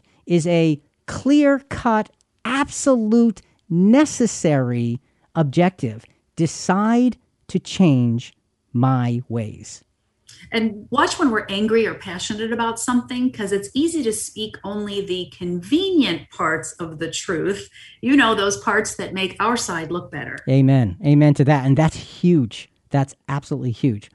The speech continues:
Speaker 1: What's next, Julie?
Speaker 2: Okay, so second, we need to acknowledge our weaknesses, and we have many, and acknowledge our reactions with the objective of taming them in a timely fashion.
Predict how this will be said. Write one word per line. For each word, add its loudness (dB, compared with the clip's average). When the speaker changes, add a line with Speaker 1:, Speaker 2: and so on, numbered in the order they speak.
Speaker 1:
What's 0
next, 0
Julie? -4
Speaker 2:
Okay, -4
so -6
second, 0
we 4
need 2
to -6
acknowledge -4
our -4
weaknesses, -6
and -6
we -6
have -4
many, -2
and 2
acknowledge 0
our -4
reactions -6
with -12
the -6
objective -6
of -12
taming -2
them -2
in -6
a -4
timely -8
fashion. -6